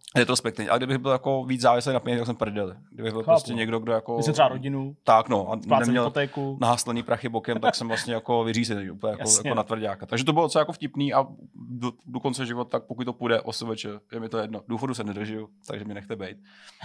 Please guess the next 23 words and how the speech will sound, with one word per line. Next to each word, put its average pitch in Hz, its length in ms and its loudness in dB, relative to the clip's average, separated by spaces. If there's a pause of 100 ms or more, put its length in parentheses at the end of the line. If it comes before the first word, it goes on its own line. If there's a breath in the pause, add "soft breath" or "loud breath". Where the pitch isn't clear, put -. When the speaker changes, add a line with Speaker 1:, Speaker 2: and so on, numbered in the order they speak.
(140 loud breath)
Speaker 1:
Zaměstnanec 117 420 0
by 113 120 0
fakt 113 120 2
Speaker 2:
Ne, 147 60 6
Speaker 1:
jako 135 120 2
za 117 100 6
odměnu 117 260 2
není 120 160 4
Speaker 2:
čas- 165 100 6
Speaker 1:
úplně 123 180 2
vončo. 104 400 -2
Speaker 2:
Tohle, 147 380 2
to - 100 -2
je 139 80 2
něco 139 200 2
Speaker 1:
To 139 60 4
není 151 120 6
Speaker 2:
asi 135 100 6
Speaker 1:
rada. - 80 2
Speaker 2:
jako, 143 480 2 (180)
to 147 80 -2
je 135 60 2
jako 135 320 0